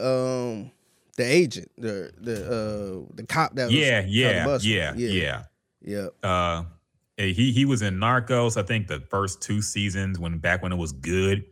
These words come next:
Speaker 1: Yeah, with
Speaker 2: And
Speaker 1: Pablo
Speaker 2: he was
Speaker 1: Escobar. <laughs>
Speaker 2: Yes.
Speaker 1: Yeah.
Speaker 2: And he was, uh, he was, I think he's also the main guy in The Mandalorian, too.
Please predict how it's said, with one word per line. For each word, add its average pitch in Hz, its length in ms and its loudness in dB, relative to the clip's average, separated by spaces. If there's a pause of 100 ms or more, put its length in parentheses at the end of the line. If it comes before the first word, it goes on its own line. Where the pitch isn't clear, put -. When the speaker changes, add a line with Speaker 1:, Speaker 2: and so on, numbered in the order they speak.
(340)
Speaker 1:
Yeah, 117 320 -2
with 107 160 0
Speaker 2:
And 101 80 2
Speaker 1:
Pablo 117 360 4
Speaker 2:
he 120 80 6
was 113 120 6
Speaker 1:
Escobar. 117 400 0 (240)
<laughs> - 220 -8
Speaker 2:
Yes. 95 800 0
Speaker 1:
Yeah. 69 160 -10
Speaker 2:
And 98 220 0
he 123 180 4
was, 107 440 2
uh, 90 500 0 (560)
he 131 100 2
was, 123 300 4
I 107 80 6
think 151 220 0
he's 123 180 2
also 131 340 2
the 104 140 0
main 104 320 2
guy 104 240 4
in 87 120 -4
The 98 60 0
Mandalorian, 92 640 0
too. 90 300 0